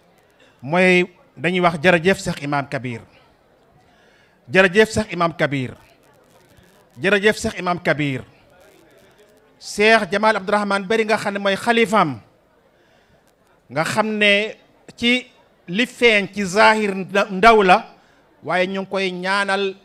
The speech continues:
mu dundi ay téeméeri, téeméeri at. Ki ñu jox kàddu gi nii ne ko Cheikh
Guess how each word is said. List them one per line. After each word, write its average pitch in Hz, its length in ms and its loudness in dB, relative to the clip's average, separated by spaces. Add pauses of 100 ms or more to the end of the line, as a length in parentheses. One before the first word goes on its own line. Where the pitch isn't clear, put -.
mu 143 180 -10
dundi 185 340 -4
ay 175 200 -4
téeméeri, 180 460 -4
téeméeri 160 440 -6
at. 127 160 -6 (1300)
Ki 226 100 -2
ñu 269 180 2
jox 233 200 4
kàddu 220 300 2
gi 214 120 -4
nii 214 440 -4 (600)
ne 160 140 -6
ko 214 140 -4
Cheikh 220 320 0